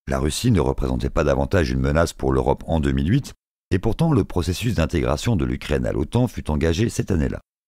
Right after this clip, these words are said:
Plutôt que de contenir Moscou, l'intérêt des États-Unis aujourd'hui serait de pivoter hors de l'Europe en direction de l'Asie orientale, d'entraîner la Russie dans une coalition de rééquilibrage face à la Chine, de ne pas se laisser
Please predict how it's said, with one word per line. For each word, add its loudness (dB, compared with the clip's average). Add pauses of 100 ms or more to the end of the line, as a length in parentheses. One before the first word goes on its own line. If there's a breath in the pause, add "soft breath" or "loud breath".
(180)
Plutôt 0
que -4
de -6
contenir 0
Moscou, -2 (400)
l'intérêt 2
des -2
États-Unis 0
aujourd'hui 2
serait 0
de 0
pivoter -2 (100)
hors 2
de 0
l'Europe 0
en 0
direction 0
de 2
l'Asie 2
orientale, 0 (240)
d'entraîner 0
la 2
Russie -4
dans -2
une -6
coalition 0
de 0
rééquilibrage 0
face -2
à 0
la 0
Chine, 0 (380 loud breath)
de -2
ne -2
pas -2
se -6
laisser -4